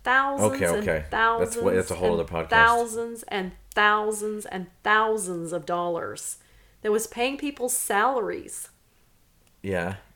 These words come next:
Speaker 2: And in some cases, uh, uh,
Speaker 1: And
Speaker 2: legitimate salaries that where we wanted, uh, certain individuals
Speaker 1: Right,
Speaker 2: to
Speaker 1: but
Speaker 2: be
Speaker 1: I mean,
Speaker 2: freed up
Speaker 1: looking
Speaker 2: to do,
Speaker 1: back,
Speaker 2: to do.
Speaker 1: my family took lots of sacrifices.
Speaker 2: Yeah. Can we, I'm not even knowing
Speaker 1: You know?
Speaker 2: at this point if I wanna release this.
Speaker 1: Why?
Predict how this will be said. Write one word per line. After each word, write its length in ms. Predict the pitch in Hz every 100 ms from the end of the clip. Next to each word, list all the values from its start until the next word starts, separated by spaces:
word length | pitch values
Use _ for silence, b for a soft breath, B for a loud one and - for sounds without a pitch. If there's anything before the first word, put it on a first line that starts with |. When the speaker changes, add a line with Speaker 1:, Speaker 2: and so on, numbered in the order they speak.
| _
Speaker 2:
And 120 | 104 120
in 80 |
some 220 | 107 139 131
cases, 500 | 120 113 110 101 107
uh, 400 | 95 92 78 -
uh, 40 | 95
Speaker 1:
And 500 | 90 87 233 226 101
Speaker 2:
legitimate 560 | 98 90 113 101 87
salaries 400 | - 85 85 85
that 160 | 73 78
where 160 | 87
we 160 | 82 85
wanted, 320 | 80 92 85 - - 78
uh, 220 | 85 76
certain 300 | - 80 76
individuals 340 | 82 76 82 302
Speaker 1:
Right, 180 | -
Speaker 2:
to 60 | -
Speaker 1:
but 60 | 220
Speaker 2:
be 40 |
Speaker 1:
I 40 | 240
mean, 120 | 269
Speaker 2:
freed 180 | 247 226
up 60 | 269
Speaker 1:
looking 300 | - 330 285
Speaker 2:
to 60 |
do, 20 | 175
Speaker 1:
back, 460 | 180 190 339 - -
Speaker 2:
to 120 | 170
do. 200 | 160 -
Speaker 1:
my 220 | 214 311
family 540 | 403 - 269 320 202 180
took 240 | - 202
lots 380 | 175 190 269 -
of 80 | 220
sacrifices. 800 | - 214 233 202 185 180 - 82
Speaker 2:
Yeah. 140 | 69 - - -
Can 160 | 117
we, 320 | 156 175 - -
I'm 120 | 127
not 320 | 160 147 123 110 117
even 180 | 107 101
knowing 180 | 98 95
Speaker 1:
You 40 |
know? 140 | 90
Speaker 2:
at 80 | 123
this 100 | 104
point 220 | - 85
if 80 | 80
I 20 |
wanna 220 | 78 73 69
release 340 | 76 85 -
this. 360 | 73 73 - - _ _ _ _ _ -
Speaker 1:
Why? 400 | 180 165 165